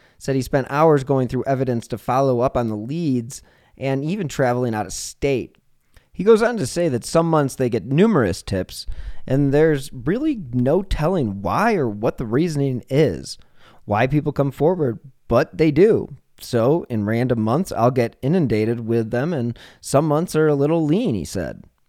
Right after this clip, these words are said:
Around the anniversary, Martinez said he usually gets a flood of calls. Quote, "I'm grateful for that. I really am. It allows me an avenue to pursue new leads to follow, because sometimes we get frustrated that we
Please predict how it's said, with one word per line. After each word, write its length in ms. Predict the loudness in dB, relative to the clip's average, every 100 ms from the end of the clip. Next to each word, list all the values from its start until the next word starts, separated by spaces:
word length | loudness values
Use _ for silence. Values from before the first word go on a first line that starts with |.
| _ _ -20 -14 -2
Around 300 | 4 6 6
the 100 | 4
anniversary, 580 | 2 2 2 2 0 0
Martinez 480 | 0 -2 -2 -4 -4
said 140 | -4
he 60 | -6
usually 520 | -8 -8 -4 -2 -2
gets 300 | -4 -10 -12
a 60 |
flood 480 | -16 -16 -6 0 0
of 120 | -2
calls. 520 | -6 -6 -6 -10 -16 -20 _ -2
Quote, 300 | 4 4 2
"I'm 160 | -4 -4
grateful 560 | 0 4 4 4 -4
for 200 | -6 -8 -8
that. 280 | -10 -12 _
I 60 | 2
really 380 | 6 8 8
am. 280 | 6 0 -6 -16 -20 -20 _
It 80 | -2
allows 400 | 2 4 2 2
me 280 | -2 0 -2
an 120 | -4 -6
avenue 400 | -6 -4 -2 -4
to 140 | -6 -8
pursue 600 | -10 -8 -4 -4 -4 -6
new 240 | -4 -4
leads 340 | -2 -2 -2 -6
to 80 | -10
follow, 580 | -4 -2 -2 -4 -10 _ _ _ -10
because 280 | -2 0 0
sometimes 760 | 0 0 0 -2 -4 -10 -10
we 80 | -6
get 140 | -6 -4
frustrated 720 | 0 0 0 -6 -8 -10 -12
that 140 | -10
we 200 | -10 -12